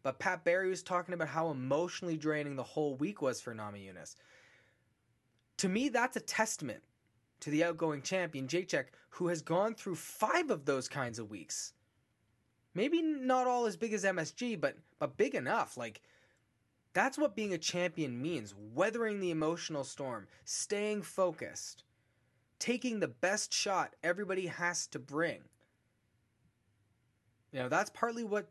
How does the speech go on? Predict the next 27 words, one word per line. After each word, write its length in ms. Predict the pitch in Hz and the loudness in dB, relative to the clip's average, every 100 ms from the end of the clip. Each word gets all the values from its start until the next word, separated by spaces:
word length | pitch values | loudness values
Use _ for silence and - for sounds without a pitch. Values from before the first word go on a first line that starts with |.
| _ | _
what 220 | 170 175 | 0 2
sunk 300 | - 190 180 | 2 0 0
Rousey. 440 | 160 165 208 196 107 | 2 2 2 -2 -4
That's 180 | 147 - | -6 -4
partly 360 | - 214 202 | -2 -2 -2
what, 260 | 180 175 160 - - _ - | 2 2 0 -12 -20 _ -8
that 140 | 147 | -6
kinda 320 | - 175 196 190 | -2 0 0 0
sunk 300 | - 190 165 | 0 0 0
G 100 | 185 | -2
S 80 | |
P 120 | 165 190 | -2 -2
and 120 | 147 | 0
led 180 | 165 170 | 0 0
to 60 | |
his 160 | 170 160 | -2 -2
retirement, 480 | 151 - 196 196 120 | -4 -2 0 0 -2
was 220 | 131 123 - - - - _ _ | -2 -2 -10 -20 -20 -20 _ _
the 140 | 151 151 | -2 0
investment 920 | 143 123 139 214 - - 113 73 - - | -2 -2 2 2 0 -6 -8 -10 -16 -6
of, 180 | 131 123 131 135 - | -6 -4 -6 -6 -4
of 140 | 131 131 | -6 -4
your 140 | 127 | -6
mental 480 | 120 160 233 247 240 | 0 0 0 0 -2
investment, 520 | 214 190 196 - 107 | 0 0 0 -4 -8
emotional 680 | 113 123 151 220 233 226 208 | -8 -2 2 2 0 -2 -2
investment 600 | 202 165 180 - 113 | -2 0 0 -2 -8